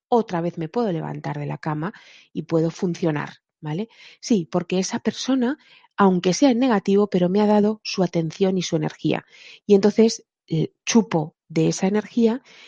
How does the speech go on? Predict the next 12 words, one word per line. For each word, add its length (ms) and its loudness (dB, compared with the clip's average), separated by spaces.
y 140 2
eso 220 2
lo 100 2
transformo 680 0
en 200 2
ganas 420 2
de 80 2
levantarme 640 0
o 140 2
ganas 380 2
de 280 2
vivir 560 0